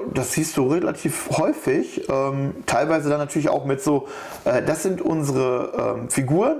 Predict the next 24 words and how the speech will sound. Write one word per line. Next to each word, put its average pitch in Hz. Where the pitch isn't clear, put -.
und 170
wir 160
nehmen 151
die 180
Indexkarten 117
und -
spielen 160
dann 139
nicht 143
mehr 127
Combat 131
Patrol -
Box, -
sondern 151
wir 143
spielen 170
Grundstreitmacht 180
mit 143
allen 165
Regeln, 147
zehnte 139
Edition, 135
Bums, 127
Ende. 123